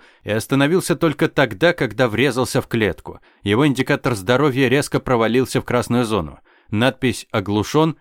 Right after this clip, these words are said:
над его головой сопровождалась обратным отсчётом в пятнадцать секунд. Моя рукавица могла оглушить монстра лишь с двухпроцентной вероятностью,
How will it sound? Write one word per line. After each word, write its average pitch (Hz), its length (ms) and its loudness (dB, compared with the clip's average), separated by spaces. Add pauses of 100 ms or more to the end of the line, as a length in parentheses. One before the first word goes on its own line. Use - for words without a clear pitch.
(120)
над 131 160 -2
его 135 200 2
головой 135 380 2
сопровождалась 110 840 -2
обратным 110 440 -2
отсчётом 131 440 -2
в - 60 -20
пятнадцать 117 600 -2
секунд. 90 540 -6 (240)
Моя 117 340 2
рукавица 147 500 0
могла 139 320 0
оглушить 131 460 -2
монстра 139 440 0
лишь 135 420 0
с 104 100 -6
двухпроцентной 139 880 -2
вероятностью, 123 800 -2